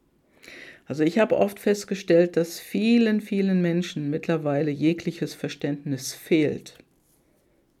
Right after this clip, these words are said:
Vor allen Dingen beim Einkaufen, da begegnet man ihnen.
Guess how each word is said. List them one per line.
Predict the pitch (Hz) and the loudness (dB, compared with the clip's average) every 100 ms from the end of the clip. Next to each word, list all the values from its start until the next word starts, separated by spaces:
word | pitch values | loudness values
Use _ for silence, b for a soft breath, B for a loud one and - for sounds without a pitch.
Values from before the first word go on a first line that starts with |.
| _ _ _ _ _ _ _ | _ _ _ _ _ _ _
Vor | - - | -8 -4
allen | 135 131 | -4 -4
Dingen | 135 | -4
beim | 143 175 | -2 -4
Einkaufen, | 123 147 139 120 127 - 127 123 | -2 -2 -4 -8 -12 -12 -14 -14
da | - | -12
begegnet | 135 143 151 156 - 123 127 | -6 -4 -2 -2 -4 -8 -6
man | 123 | -8
ihnen. | - 127 127 127 | -6 -6 -8 -12